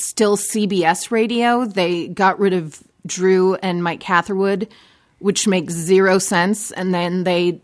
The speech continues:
had someone else take a, I don't even know what happened with that, but essentially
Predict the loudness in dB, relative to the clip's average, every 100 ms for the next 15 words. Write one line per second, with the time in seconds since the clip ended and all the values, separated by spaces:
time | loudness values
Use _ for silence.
0 | -10 -4 -4 -4 -4 -4 0 0 0 -2
1 | -2 -2 2 2 4 2 2 2 2 0
2 | -4 -12 -6 0 0 2 0 0 -6 -8
3 | -4 -2 -2 -4 -4 0 2 2 2 0
4 | -2